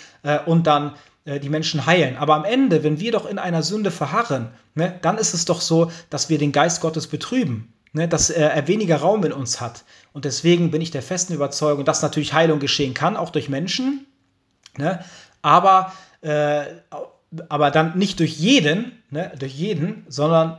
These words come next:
dann wirklich, äh, durch die, äh, die Jesus auch dazu berufen hat. Und man hat ja auch gesagt, oder es steht ja auch, äh, in dem Brief, ähm, äh, im Korintherbrief, im ersten Korinther zwölf, glaube ich, dass auch die, die Gabe der Heilung nicht jeder, äh,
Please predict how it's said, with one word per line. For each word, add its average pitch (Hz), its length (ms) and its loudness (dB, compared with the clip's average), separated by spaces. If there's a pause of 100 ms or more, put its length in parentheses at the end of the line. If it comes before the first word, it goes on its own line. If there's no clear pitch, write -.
dann 135 200 -6
wirklich, 165 460 -4
äh, 135 200 -6
durch 131 280 -8
die, 175 360 -4 (340)
äh, 139 220 0
die 131 100 -8
Jesus 151 420 -2
auch 143 160 -2
dazu 143 360 -2
berufen 147 480 0
hat. 135 120 0
Und 139 80 -2
man 143 180 0
hat 190 120 -2
ja - 100 4
auch 165 140 0
gesagt, 147 580 4
oder 143 140 -4
es 143 80 -4
steht 165 240 -4
ja 151 100 0
auch, 160 200 -2
äh, 147 200 -4
in 147 80 0
dem 135 140 0
Brief, 151 340 -4 (540)
ähm, 139 680 2
äh, 135 200 0 (240)
im 139 140 -6
Korintherbrief, 170 640 0
im 156 60 -12
ersten 165 220 -6
Korinther 156 300 -4
zwölf, 170 380 -2
glaube 170 220 2
ich, 165 40 -6
dass 165 200 -2
auch - 140 -6
die, 160 280 -2 (300)
die 127 100 -12
Gabe 180 320 4
der 156 220 0
Heilung 170 380 0
nicht 139 240 -8
jeder, 135 580 0 (540)
äh, 123 220 -8